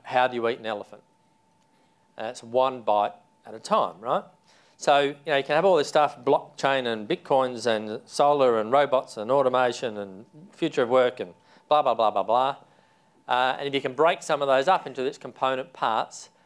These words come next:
in a way that makes sense, you can understand that landscape, you can have conversations in your sector and in your organisation that make sense, put you on the same, uh, communication level about what you're talking about.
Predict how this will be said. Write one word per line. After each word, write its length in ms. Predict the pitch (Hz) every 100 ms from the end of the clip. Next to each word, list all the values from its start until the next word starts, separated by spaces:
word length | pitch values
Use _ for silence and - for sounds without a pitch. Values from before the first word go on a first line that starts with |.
| _ _ -
in 120 | 127
a 80 | 123
way 320 | 123 143 147
that 160 | 131 127
makes 280 | 123 -
sense, 580 | - 226 135 127 - - _ _ _ _ -
you 100 | 113
can 100 | 127
understand 560 | 139 135 - 123 120
that 140 | 117 120
landscape, 560 | 117 117 - 113 117 - _ _ -
you 80 |
can 140 | - 113
have 280 | 143 160 -
conversations 840 | 139 120 - 123 113 120 107 - _
in 140 | 143 143
your 180 | 127
sector 420 | 110 117 101 - 110
and 120 | 120
in 140 | 117
your 100 | 113
organisation 800 | 107 110 110 110 151 143 123 113 - _ _ -
that 160 | 117 117
make 260 | 110 113
sense, 460 | - - 147 127 -
put 260 | - 185
you 100 | 143
on 120 | 123 117
the 80 |
same, 480 | 107 127 120 117 110 - _ _ _ _
uh, 380 | 110 107 104 101
communication 800 | - 131 135 123 - 165 170 131
level 220 | 110 110 107
about 240 | 107 -
what 140 | 107
you're 80 | 104
talking 360 | - 110 101 104
about. 260 | 95 98